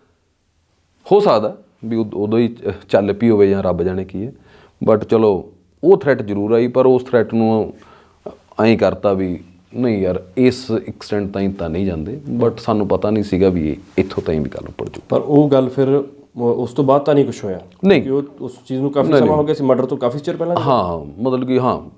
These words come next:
Speaker 1: ਹੋ ਹੀ ਸਕਦਾ ਵੀ ਵਾਹਵਾ ਟਾਈਮ ਹੀ ਹੋ ਗਿਆ ਸੀ ਉਸ ਚੀਜ਼ ਨੂੰ। ਫਿਰ ਅਸੀਂ ਆਪਾਂ ਨਾਰਮਲ ਰੂਟੀਨ 'ਚ ਹੋ ਜਾਣਾ ਜੀ। ਆਪਾਂ ਕਿਹੜਾ ਕੋਈ ਇਹੋ ਜਿਹੀ ਗੱਲ ਸੀਗੀ ਵੀ ਆਪਾਂ ਨੂੰ ਕੋਈ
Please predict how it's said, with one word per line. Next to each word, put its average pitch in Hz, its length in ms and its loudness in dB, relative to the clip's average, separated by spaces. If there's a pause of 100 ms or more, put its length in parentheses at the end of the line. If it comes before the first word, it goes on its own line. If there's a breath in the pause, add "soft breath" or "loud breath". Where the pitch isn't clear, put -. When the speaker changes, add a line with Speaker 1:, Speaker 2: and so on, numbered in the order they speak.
(300)
Speaker 1:
ਹੋ 113 160 -2
ਹੀ 110 60 0
ਸਕਦਾ 90 260 -4
ਵੀ 92 120 -4
ਵਾਹਵਾ 107 220 4 (220)
ਟਾਈਮ 98 220 0
ਹੀ 85 60 -8
ਹੋ 76 80 -10
ਗਿਆ - 100 -16
ਸੀ - 120 -16
ਉਸ - 80 -16
ਚੀਜ਼ - 160 -14
ਨੂੰ। 71 120 -18 (140)
ਫਿਰ 104 220 2
ਅਸੀਂ 87 280 -4 (840 loud breath)
ਆਪਾਂ 156 140 2
ਨਾਰਮਲ 151 300 2
ਰੂਟੀਨ 143 300 2
'ਚ 143 80 -4
ਹੋ 139 100 4
ਜਾਣਾ 131 180 -2
ਜੀ। 143 80 0
ਆਪਾਂ 131 220 2
ਕਿਹੜਾ 127 200 2
ਕੋਈ 117 420 2
ਇਹੋ 107 200 0
ਜਿਹੀ 104 140 0
ਗੱਲ 104 140 4
ਸੀਗੀ 104 240 -4
ਵੀ 101 100 0
ਆਪਾਂ 98 200 0
ਨੂੰ 95 160 -2
ਕੋਈ 92 220 2